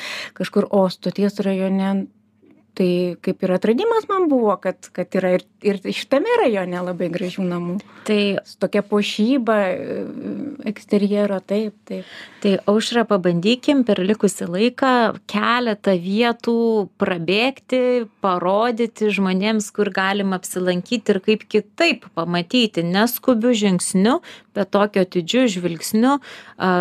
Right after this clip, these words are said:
Speaker 2: nežinau, pajusti ir kažkaip, na, išplėsti savojo Vilniaus ribas. Tai nuo kur, kur tas jūsų pirmasis taškas
Speaker 1: E,
Speaker 2: būtų?
Speaker 1: mano pirmasis taškas, man jį padiktavo mano kolegė Latvė,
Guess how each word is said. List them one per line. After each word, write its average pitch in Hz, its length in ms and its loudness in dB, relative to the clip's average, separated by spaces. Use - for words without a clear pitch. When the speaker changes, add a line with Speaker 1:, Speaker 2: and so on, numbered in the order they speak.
Speaker 2:
nežinau, 175 760 0
pajusti 180 720 0
ir 175 80 -2
kažkaip, 190 520 -2
na, 190 180 0
išplėsti 185 1040 0
savojo 175 560 -4
Vilniaus 165 400 -4
ribas. 233 380 -2
Tai 208 160 2
nuo 196 200 4
kur, 240 520 2
kur 247 200 2
tas 185 300 -2
jūsų 208 260 0
pirmasis 208 480 -2
taškas 175 400 -2
Speaker 1:
E, 196 160 2
Speaker 2:
būtų? - 240 -8
Speaker 1:
mano 220 360 4
pirmasis 220 540 0
taškas, 180 720 -2
man 226 180 2
jį 226 220 0
padiktavo 214 720 -2
mano 220 240 -2
kolegė 196 480 -2
Latvė, 170 540 -2